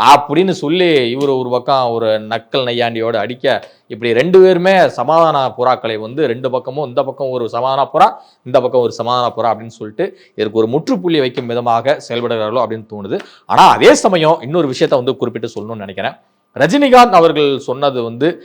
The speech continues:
தி மு க இளைஞரணி, மாணவரணி, அப்புறம் அதன் கடுத்த பல அணிகள் இருக்கு. So அந்த அணிகள்ல இருக்கக்கூடியவங்கலாம் வந்து பாத்தீங்கன்னா, "நம்ம ஒரு பெரிய பொறுப்புக்கு வரணும், ஒரு மாவட்ட செயலாளரோ, எம் எல் ஏவோ, ஒரு மந்திரியாகவோ,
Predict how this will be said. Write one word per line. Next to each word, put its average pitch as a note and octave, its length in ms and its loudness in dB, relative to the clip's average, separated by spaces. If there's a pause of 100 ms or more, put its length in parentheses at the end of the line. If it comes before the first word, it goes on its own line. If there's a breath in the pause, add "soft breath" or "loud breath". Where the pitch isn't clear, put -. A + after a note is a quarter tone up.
(200 loud breath)
தி C4 160 4
மு C4+ 160 2
க A3 200 6
இளைஞரணி, E3 600 2 (100)
மாணவரணி, C3+ 680 2
அப்புறம் B2+ 360 -2
அதன் B2 540 -2
கடுத்த C#3 640 2
பல A#2 280 0
அணிகள் B2+ 280 -4
இருக்கு. G#2+ 500 -12 (160 soft breath)
So F3+ 200 4
அந்த G#3+ 220 6
அணிகள்ல A3 540 2
இருக்கக்கூடியவங்கலாம் D3+ 460 -2
வந்து B2 180 -8
பாத்தீங்கன்னா, A#2+ 240 -4
"நம்ம C#3+ 200 -2
ஒரு C3+ 160 -2
பெரிய D#3+ 240 2
பொறுப்புக்கு C3+ 480 -4
வரணும், A2+ 280 -6 (200 soft breath)
ஒரு B2+ 180 0
மாவட்ட C#3 320 4
செயலாளரோ, A2+ 520 -2
எம் B2+ 320 -4
எல் C3 160 -2
ஏவோ, A2+ 300 -4 (260 soft breath)
ஒரு D3 220 2
மந்திரியாகவோ, C3 760 2